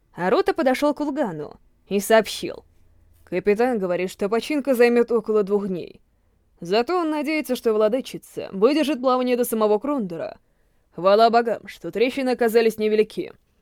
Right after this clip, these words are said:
Все могло оказаться намного хуже». Митчем и Гарден переглянулись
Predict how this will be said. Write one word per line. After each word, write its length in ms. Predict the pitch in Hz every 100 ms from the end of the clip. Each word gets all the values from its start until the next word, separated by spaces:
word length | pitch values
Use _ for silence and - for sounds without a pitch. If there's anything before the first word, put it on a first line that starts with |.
| _ _
Все 280 | _ 175 214
могло 260 | 262 294
оказаться 540 | 302 320 269 214 220 233
намного 400 | 233 220 202 214
хуже». 500 | 294 233 - - - _ _ _ _ _ _ _
Митчем 380 | 262 453 - 339
и 20 | 269
Гарден 340 | 285 311 294
переглянулись 800 | 277 269 311 359 254 131 -